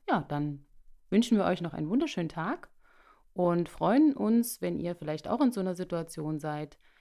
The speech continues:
wenn euch dieses Interview vielleicht auch hilft bei der einen oder anderen Entscheidung, die ihr treffen müsst oder bei,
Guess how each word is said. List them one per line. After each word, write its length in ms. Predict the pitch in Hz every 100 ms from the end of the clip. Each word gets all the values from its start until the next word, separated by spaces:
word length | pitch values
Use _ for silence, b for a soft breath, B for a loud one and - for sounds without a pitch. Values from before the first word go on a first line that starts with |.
| _
wenn 440 | - 156 151 147 -
euch 180 | - 156
dieses 340 | - 143 139 -
Interview 400 | 151 151 139 143
vielleicht 280 | 143 135 139
auch 80 |
hilft 360 | - 233 349 -
bei 120 | 180
der 140 | 170 156
einen 220 | 156 160
oder 200 | 151 143
anderen 600 | 156 165 160 156 156 160 _ _ _ _ _
Entscheidung, 440 | 147 156 208 247 233
die 80 | 180
ihr 100 | 175
treffen 440 | - 165 165 160
müsst 200 | 156 -
oder 180 | 143 143
bei, 300 | 143 139